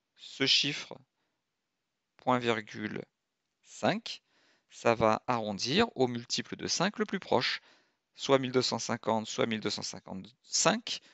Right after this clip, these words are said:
au plus proche, ça fait mille deux cent cinquante. Voilà. On a, j'ai mis cinq, mais j'aurais pu mettre n'importe quel nombre, hein. Euh, ça, ça aurait, ça aurait fonctionné. J'aurais pu mettre un, deux, trois, quatre, cinq, six, sept, euh, peu, peu importe.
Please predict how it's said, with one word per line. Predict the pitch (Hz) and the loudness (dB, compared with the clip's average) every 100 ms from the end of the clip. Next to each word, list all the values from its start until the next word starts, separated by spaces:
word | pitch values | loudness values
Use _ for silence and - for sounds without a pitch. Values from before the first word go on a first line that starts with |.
| _ - | _ -8
au | 113 | -6
plus | 104 | -6
proche, | - 113 185 - | 0 4 4 4
ça | 113 | -2
fait | - 143 | -2 -4
mille | 147 | -4
deux | 117 | -2
cent | 98 147 214 _ | 0 0 -4 _
cinquante. | - - 123 - 107 - - - _ _ _ _ _ _ _ _ _ _ _ _ _ _ _ | -18 -6 -4 -4 -8 -10 -16 -16 _ _ _ _ _ _ _ _ _ _ _ _ _ _ _
Voilà. | - 107 - _ _ _ _ _ _ _ _ _ | -4 -4 -6 _ _ _ _ _ _ _ _ _
On | 110 104 | -8 -4
a, | 92 | -4
j'ai | - 110 | -2 -4
mis | 101 | -4
cinq, | 92 131 170 - | 0 2 2 0
mais | |
j'aurais | 107 95 87 | -2 0 -2
pu | - | 0
mettre | 131 - | -2 0
n'importe | 104 95 - 107 | -4 -4 -6 -4
quel | - 135 | 0 0
nombre, | 123 - 123 | -2 -2 -4
hein. | 120 - | -4 -8
Euh, | 101 98 | -12 -8
ça, | - - 92 | -4 -4 -4
ça | - 95 | -4 -2
aurait, | 107 123 101 | 0 2 2
ça | - | 0
aurait | 107 98 | -4 2
fonctionné. | - 101 120 107 | 2 2 -6 -4
J'aurais | 98 101 | -6 -8
pu | - | -6
mettre | 98 - | -8 -2
un, | 113 | -2
deux, | 113 117 | -2 -6
trois, | - - 117 | -4 -2 -2
quatre, | 117 - | -4 -6
cinq, | - 127 | -8 -8
six, | - 113 | -8 -14
sept, | - 135 - - | -2 -2 -2 -8
euh, | - - - - _ - | -8 -12 -20 -20 _ 0
peu, | 143 143 127 | 4 6 4
peu | - | 2
importe. | 139 98 - - - - | 2 2 -4 -20 -20 -20